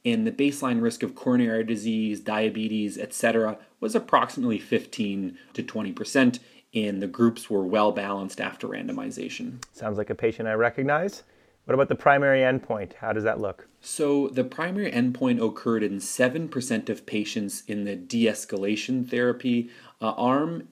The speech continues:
Speaker 1: and in nine percent of patients in the control arm. So this met the non-inferiority margin,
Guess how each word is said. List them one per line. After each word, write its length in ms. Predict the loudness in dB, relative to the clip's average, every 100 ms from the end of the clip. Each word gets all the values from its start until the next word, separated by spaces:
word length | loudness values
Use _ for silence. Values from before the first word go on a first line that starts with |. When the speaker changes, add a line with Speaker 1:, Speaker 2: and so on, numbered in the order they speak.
| -4
Speaker 1:
and 360 | -2 0 -2
in 320 | -4 -4 -2 0
nine 320 | 4 4 4
percent 560 | 0 -6 -2 -4 -2
of 180 | -6 -6
patients 540 | -4 -4 -4 -6 -8 -8
in 180 | -6
the 60 | -6
control 640 | -6 -8 -2 2 2 2
arm. 400 | 0 -4 -6 -8 -14 -20 _
So 480 | -2 4 4 4 2
this 300 | 2 2 0
met 300 | 0 0 -2
the 100 | -4
non-inferiority 1500 | -2 -2 0 0 -2 -4 -8 -6 -2 -2 0 2 2 0 -4
margin, 640 | -2 2 2 0 -2 -2